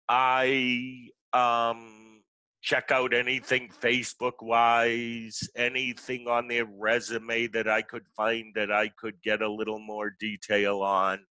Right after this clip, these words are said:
Then I talk to the person on the phone. Then I talk to the person in person. It's at that time that I would ask them if they'd be willing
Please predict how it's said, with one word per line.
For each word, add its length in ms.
Then 240
I 160
talk 460
to 180
the 120
person 540
on 280
the 100
phone. 520
Then 200
I 140
talk 320
to 100
the 140
person 520
in 320
person. 680
It's 240
at 240
that 340
time 540
that 220
I 160
would 260
ask 380
them 160
if 180
they'd 220
be 140
willing 500